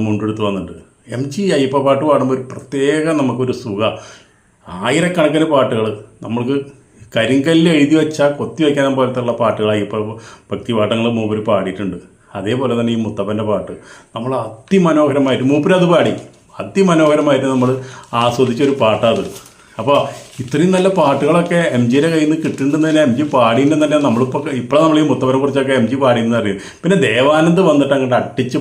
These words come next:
പൊളിച്ചു അണ്ണൻ. <laughs> അത് വരുമ്പോൾ നമ്മുടെ റിമിക്ക് ഭയങ്കര സന്തോഷം. റിമിയുടെ ആക്ഷനൊക്കെ കാണുമ്പോഴേ നമ്മൾ അറിയാണ്ട് ചിരിച്ചു പോകും. റിമി ഭയങ്കര, ഭയങ്കര ശരിക്ക് പറഞ്ഞാൽ ചോദിച്ചു,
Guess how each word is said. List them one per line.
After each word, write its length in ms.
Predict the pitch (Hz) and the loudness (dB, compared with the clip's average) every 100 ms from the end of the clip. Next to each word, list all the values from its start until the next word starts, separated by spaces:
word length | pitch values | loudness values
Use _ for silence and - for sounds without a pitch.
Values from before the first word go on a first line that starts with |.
| 127 | -2
പൊളിച്ചു 340 | 101 - 110 95 | -2 -2 -2 -2
അണ്ണൻ. 240 | 104 107 107 - - | -2 -4 -8 -16 -4
<laughs> 920 | 165 160 127 120 113 - 185 185 - | -2 -2 -4 -4 -8 -8 -8 -8 -4
അത് 120 | 113 156 | 0 2
വരുമ്പോൾ 300 | 147 143 151 147 | 2 4 2 4
നമ്മുടെ 200 | 143 127 | 2 2
റിമിക്ക് 320 | 117 123 123 143 | 2 0 0 0
ഭയങ്കര 340 | 117 120 127 131 127 | 2 2 2 2 0
സന്തോഷം. 420 | 110 107 110 120 110 | 0 0 0 0 -2
റിമിയുടെ 320 | 110 123 117 104 101 | -2 -2 -2 -2 -4
ആക്ഷനൊക്കെ 480 | 101 - 123 123 120 | -4 -6 -6 -4 -2
കാണുമ്പോഴേ 380 | 107 98 95 92 - - - - _ | -2 -2 -2 -6 -8 -18 -20 -20 _
നമ്മൾ 160 | 127 135 127 | -2 2 2
അറിയാണ്ട് 560 | 120 135 143 151 160 160 - | 2 2 2 4 2 0 -2
ചിരിച്ചു 300 | 117 101 135 | -4 -2 -2
പോകും. 240 | 107 92 92 - - 127 | -2 -6 -8 -16 -6 -2
റിമി 240 | 160 214 196 - | 0 0 -4 -4
ഭയങ്കര, 640 | 127 - 165 180 175 240 226 - - - 123 135 120 | -4 -2 0 0 0 2 2 0 -6 -10 -8 -2 0
ഭയങ്കര 440 | 123 156 185 208 185 | 2 2 2 2 2
ശരിക്ക് 300 | 180 156 156 196 | 2 2 2 2
പറഞ്ഞാൽ 260 | 185 175 170 | 4 2 2
ചോദിച്ചു, 260 | 165 170 | 0 0